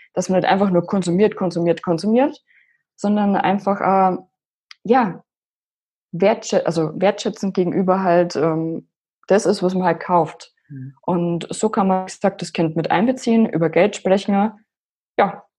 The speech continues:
Speaker 1: und das ist halt wirklich auch ein super Thema.
Speaker 2: Mhm. Ja, in-, interessant auch. Ich mein, ich kann mich noch erinnern, wie ich noch kleiner war, da hat's noch sowas gegeben wie oft mal Limonadenstände oder dass man auf der Straße <laughs> sozusagen alte Spielsachen verkauft hat.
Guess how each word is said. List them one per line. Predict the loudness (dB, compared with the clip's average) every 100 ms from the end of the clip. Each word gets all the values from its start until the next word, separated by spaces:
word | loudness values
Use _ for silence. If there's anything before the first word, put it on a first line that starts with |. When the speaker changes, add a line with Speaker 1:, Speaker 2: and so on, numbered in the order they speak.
| _ -4
Speaker 1:
und | -2
das | 0
ist | 0
halt | 0
wirklich | 0 0 2
auch | 2 2
ein | -2 -4
super | -2 -2
Thema. | 0 2 2 0 -4 _ _ _ -16
Speaker 2:
Mhm. | -14 -14 _ -14
Ja, | -10
in-, | -8
interessant | -6 -6 -6 -6 -6
auch. | -4
Ich | -4
mein, | -6 -10 _ _ _
ich | -2
kann | 2
mich | 2
noch | 2
erinnern, | 2 2 2
wie | 0 0
ich |
noch | -2 -2
kleiner | -6 -4 -2 -2
war, | 0 0
da | -2
hat's | -6 -10
noch | -10 -10
sowas | -10 -8 -8 -6
gegeben | -4 -4 -4
wie | -4 -6
oft | -8 -10
mal | -6 -4
Limonadenstände | -2 -2 -4 -4 -2 -2 -2 0 2 4 4
oder | 4 2 2
dass | 0 -4
man | -6 -4 -4 -6 -10 _ _ _
auf | -8 -4
der | -4
Straße | -4 -2 2 2 2 4 4 2
<laughs> | 0 2
sozusagen | 0 0 0 2 2
alte | 2 0 0
Spielsachen | 0 0 2 0 -4 -8
verkauft | -6 -4 -4 0
hat. | -2 -2